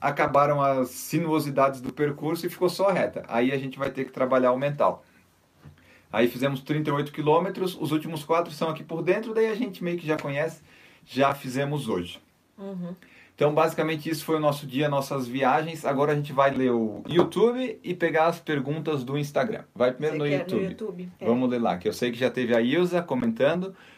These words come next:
Speaker 1: teve o Marco.
Speaker 2: Uhum.
Speaker 1: Vamos ver aqui, ó. O Marco Nomachi tava aqui, falou que a cidade parece bem pequena, que a gente virou atração, ok, isso aí <laughs> mesmo.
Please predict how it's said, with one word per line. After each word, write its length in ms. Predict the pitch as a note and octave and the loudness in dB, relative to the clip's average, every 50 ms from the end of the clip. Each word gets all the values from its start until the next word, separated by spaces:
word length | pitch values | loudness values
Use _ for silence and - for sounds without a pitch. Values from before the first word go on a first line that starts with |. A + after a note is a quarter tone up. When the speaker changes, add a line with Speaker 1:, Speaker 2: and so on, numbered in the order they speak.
| _ - | _ -2
Speaker 1:
teve 200 | - B2 A#2+ A#2+ | 0 2 2 2
o 60 | A#2 | 2
Marco. 640 | A2 A2+ A#2 C3 D3 E3 D3+ - - - E3 F3 F3+ F3+ - _ _ _ _ _ _ _ _ _ _ _ _ _ _ _ _ _ _ _ - | 4 4 4 2 2 0 -4 -6 -6 -4 -4 -4 -4 -8 -10 _ _ _ _ _ _ _ _ _ _ _ _ _ _ _ _ _ _ _ -18
Speaker 2:
Uhum. 220 | F3 F3 F3 F3 - | -16 -14 -10 -6 -2
Speaker 1:
Vamos 260 | G#2 G#2 A2 A2 - | 0 2 2 2 2
ver 100 | A2 A#2 | 2 0
aqui, 220 | A2+ - - A2 | 0 0 -2 -4
ó. 120 | F2+ D#2+ - - _ _ _ _ _ - _ - - _ _ _ _ | -4 -4 -4 -10 _ _ _ _ _ -20 _ -20 -20 _ _ _ _
O 140 | - - C3 | -2 0 2
Marco 360 | C3+ D3 D3+ D3+ D3+ D3 D#3 | 6 6 6 6 6 2 0
Nomachi 480 | C#3+ C#3+ C3+ C3+ C3+ C3 C3 B2+ - - | 0 0 2 4 4 4 4 2 0 0
tava 240 | - B2+ B2 B2+ B2+ | 2 4 4 4 2
aqui, 460 | B2+ - - E3+ F3 G3+ G#3+ G3+ F3+ - _ _ _ _ _ _ _ _ _ | 0 0 -4 -4 -2 -2 -2 -2 -4 -10 _ _ _ _ _ _ _ _ _
falou 380 | _ _ - B2 A#2+ B2+ C#3 C3+ | _ _ 2 2 2 2 0 -2
que 240 | - - D3+ E3+ - | -4 -6 -4 -4 0
a 120 | - C#3+ D3 | 0 0 0
cidade 320 | D3 - C#3 C3 C3 C3 | 0 2 2 2 2 2
parece 340 | - C3+ C3 B2+ B2+ - B2 | 2 4 4 4 4 2 2
bem 140 | B2+ B2 A2+ | 0 0 0
pequena, 480 | - - - - F3 G3+ G#3+ G3+ G3 | -2 -6 -2 0 0 2 2 0 -2
que 80 | F3 C#3+ | -2 -2
a 20 | |
gente 180 | C3+ C3 C3 B2+ | -2 -4 -4 -2
virou 200 | B2+ B2+ B2 A#2+ | 0 2 2 2
atração, 760 | A#2+ - B2 A#2 A2+ - - C3+ C#3 D3+ E3 F3 F3+ F#3 F3 | 0 0 -4 -6 -6 -4 -4 0 0 2 2 2 0 0 0
ok, 460 | C#3 A#2 A2+ - - C3 C#3 D#3 E3 F3 | -2 -2 -2 -4 -8 -4 -4 -2 -2 -4
isso 360 | F3 E3 C3+ A#2 A2+ - C3 | -4 -2 -2 -2 -2 0 0
aí 200 | C3 B2+ C3 D3 | 0 0 0 -2
<laughs> 40 | - | -4
mesmo. 380 | - E3 C#3 A#2+ A2+ A2 - | -2 -2 -2 -2 -2 -4 -8